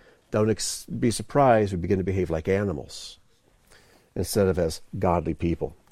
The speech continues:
So anyways, the number five is th-, called the Great Secret, and it's in two parts. The first part,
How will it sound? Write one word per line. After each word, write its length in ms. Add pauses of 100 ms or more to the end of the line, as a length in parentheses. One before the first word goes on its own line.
(1400)
So 260
anyways, 640 (3250)
the 80
number 400
five 520
is 180
th-, 240
called 580
the 120
Great 540
Secret, 460
and 100
it's 160
in 120
two 220
parts. 520
The 100
first 560
part, 320